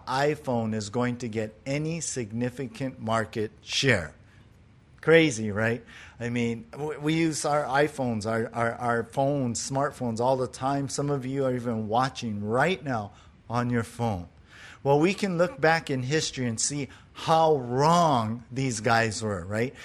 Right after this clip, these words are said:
Today we have our computers at home. We have our phones in hand. And to be able to video live stream right now as a church during this lockdown,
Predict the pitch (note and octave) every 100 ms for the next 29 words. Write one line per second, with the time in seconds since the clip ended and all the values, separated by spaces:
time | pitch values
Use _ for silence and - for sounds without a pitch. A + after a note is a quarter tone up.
0 | - - D#3+ D#3+ G3 F3 D3 D#3 G3+ E3
1 | B2+ C3 A#2 C3 A2 G#2 G#2+ G#2 A2+ A#2+
2 | C3 C3 E3 F#3+ D#3 C#3 - B2 A#2 A2+
3 | A2+ G#2+ B2 G#2 - - - - C3+ C#3
4 | C#3 - - D3 D#3+ E3 F#3+ G#3+ G#3+ D#3
5 | C3 - - B2+ A2 D3 E3 F3+ E3 C#3
6 | A2+ B2 C#3 D3 - - D#3 D3+ D#3 C#3+
7 | - B2+ D3 F3+ - D3+ D3 D3+ - D3
8 | D#3 - F3 D3+ - E3 D#3 D#3 D#3 B2
9 | D3+ E3+ E3+ E3 - D#3 D3 C#3+ D3+ D3